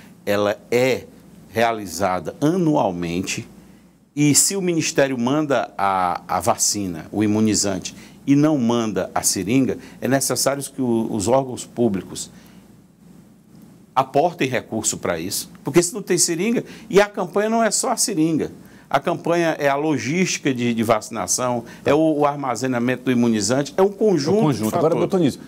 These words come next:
Speaker 2: não é, não é pouco, por exemplo, você falou de cepas, mo-, morcego hematófago, tem lá, ó, né, catecos ruminantes, a possibilidade de ser atacado por uma raposa,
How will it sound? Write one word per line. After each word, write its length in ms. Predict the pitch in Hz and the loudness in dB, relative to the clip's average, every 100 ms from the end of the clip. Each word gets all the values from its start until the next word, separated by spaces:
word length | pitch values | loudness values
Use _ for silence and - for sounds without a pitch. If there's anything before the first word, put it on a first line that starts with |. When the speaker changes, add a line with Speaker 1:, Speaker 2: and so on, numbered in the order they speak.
| - - | -10 0
Speaker 2:
não 160 | 202 | 2
é, 200 | 202 151 | 4 2
não 140 | 156 165 | 2 2
é 80 | |
pouco, 600 | 151 - 175 165 - 101 85 - | 2 0 2 2 0 -4 -4 2
por 120 | 135 | 2
exemplo, 160 | 104 - | 2 -2
você 80 | |
falou 200 | 123 156 | 0 0
de 100 | 151 | 2
cepas, 640 | 143 - 151 120 - 78 - - | -2 2 2 2 -4 -8 -8 -12
mo-, 360 | - 110 113 107 | -4 2 2 0
morcego 580 | 107 95 98 - 175 156 | -4 -2 -2 2 2 2
hematófago, 840 | 127 - 170 156 127 139 127 127 | 0 0 2 2 0 -2 -2 -2
tem 160 | 113 127 | -2 0
lá, 420 | 120 117 110 95 | 2 2 0 -2
ó, 200 | - 98 | -6 -2
né, 140 | 104 110 | -2 -2
catecos 400 | 98 120 110 92 | -2 -4 -6 -6
ruminantes, 680 | 92 165 160 139 139 127 - - - | 0 2 2 0 0 -2 -6 -14 -6
a 80 | |
possibilidade 480 | 113 147 127 113 127 | -4 -2 0 0 0
de 60 | - | -2
ser 80 | 120 | -6
atacado 280 | - 113 | -2 -2
por 160 | 98 104 | -2 -4
uma 80 | 90 | -6
raposa, 680 | 85 - 165 165 147 131 | -6 0 2 4 2 0